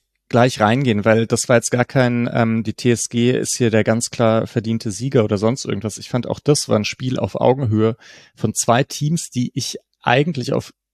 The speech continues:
recht hohem Niveau sehe oder halt auf, ähm,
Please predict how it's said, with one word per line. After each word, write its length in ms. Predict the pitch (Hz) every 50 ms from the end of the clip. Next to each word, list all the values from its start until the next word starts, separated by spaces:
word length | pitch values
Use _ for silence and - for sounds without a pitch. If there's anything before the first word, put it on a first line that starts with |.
| _ _
recht 360 | 127 - 123 143 - - -
hohem 260 | 143 143 139 131 123 123
Niveau 600 | 117 110 101 110 - _ _ _ - 123 135 147
sehe 440 | 131 101 - 101 95 95 92 90 - -
oder 240 | - 123 104 107 104
halt 220 | 107 110 - - -
auf, 400 | - 117 123 127 - - - _ - - - _ _ _ _ _ _ _
ähm, 640 | - 127 110 113 113 110 110 107 107 107 107 110 113